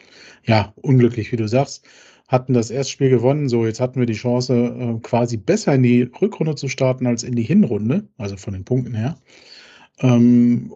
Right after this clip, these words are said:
und Lukas Kwasniok hat dann auch wieder auf die Liga-Elf gesetzt, nachdem er im Pokal, ja, Hünemeyer reingestellt hatte und, äh, Rohr. Und, ähm, jetzt, äh, waren dann Muslia wieder von Beginn an dabei und der,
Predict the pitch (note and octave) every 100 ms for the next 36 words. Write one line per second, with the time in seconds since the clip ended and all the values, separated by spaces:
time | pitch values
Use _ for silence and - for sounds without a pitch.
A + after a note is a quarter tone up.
0 | _ B2 A#2+ A#2 - A#2 B2+ C3 - C3+
1 | D#3 C#3+ C#3 C#3 C#3+ C#3 B2 C3 C3 B2+
2 | A#2+ B2 A#2 _ - - A#2 A#2 A2+ C#3
3 | E3+ B2+ G#2+ A#2 A2+ - A#2+ G#2+ B2+ -
4 | - - _ _ _ A2+ G#2+ A#2+ A#2 G#2+
5 | A2+ - A#2 A#2+ A#2 _ _ _ _ _
6 | _ _ B2 G#2 C3 C#3 C3+ C3 C3 C3
7 | C3 B2+ - B2+ B2+ C3 B2 B2+ A#2+ A#2+
8 | A#2 A2 A#2+ A2+ A2 G2+ A#2+ C#3 C3+ C3+
9 | _ _ _ _ _ _ _ - A#2 A2+
10 | A2+ A2 A2 G#2+ G#2 - _ _ _ _
11 | _ _ B2+ B2+ - - - B2 A#2+ B2
12 | A#2+ B2 A#2 B2 B2 A#2+ A2+ A2 A#2+ C3+
13 | B2+ B2+ A#2+ B2 A#2+ A#2+ B2+ B2+ A#2+ A#2
14 | A2+ A#2 A#2 A2 A2+ A2+ A2